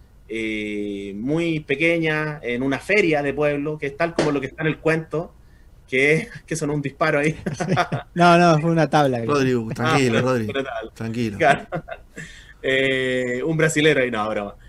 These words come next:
Speaker 1: Eh,
Speaker 3: <laughs>
Speaker 1: y claro, fue eso, eh, fue muy simple, muy, muy coloquial, como ir a cono-, como ir a hablar con un señor que vive en tu cuadra, ¿cachai? Así, y que le
Speaker 2: Así de
Speaker 1: preguntas
Speaker 2: simple,
Speaker 1: por el,
Speaker 2: digamos.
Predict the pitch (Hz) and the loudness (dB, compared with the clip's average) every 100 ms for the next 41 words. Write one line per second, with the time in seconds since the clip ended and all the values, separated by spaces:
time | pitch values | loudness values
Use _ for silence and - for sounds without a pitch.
0 | - - 120 127 123 123 - - 123 120 | -14 -4 0 2 2 0 -6 -4 -6 -4
1 | 120 - - - 135 143 - 220 247 180 | -10 -12 -20 -8 -4 -4 2 2 2 0
2 | 202 220 214 226 175 - 131 127 139 - | 0 2 2 0 -6 -6 -4 -4 -6 -10
3 | 170 175 180 165 147 170 170 190 190 190 | -2 0 0 -4 -6 -6 -4 -4 -2 -2
4 | 185 175 175 180 170 165 165 156 151 143 | -2 -2 -2 -2 -4 -4 -4 -4 -6 -6
5 | 139 127 120 170 180 160 143 180 143 - | -8 -8 -8 -4 2 2 4 2 2 -6
6 | - 127 135 131 131 165 170 165 147 - | -12 -6 -4 -2 0 0 0 -2 -2 -6
7 | - 151 196 180 196 196 202 196 175 165 | -6 0 2 2 2 2 0 0 -2 0
8 | 180 202 185 175 185 185 180 165 160 170 | -2 0 -2 0 0 -2 -4 -8 2 4
9 | 170 113 95 92 - - - 110 - 123 | 4 0 -4 -10 -18 -18 -16 -16 -8 -6
10 | 139 127 120 165 160 151 151 131 - - | -6 -8 -6 -6 -4 -4 -6 -6 -16 -20
11 | - 131 139 139 139 160 139 117 104 - | -10 -2 2 4 4 2 2 2 4 4
12 | - 98 98 | 2 -2 -12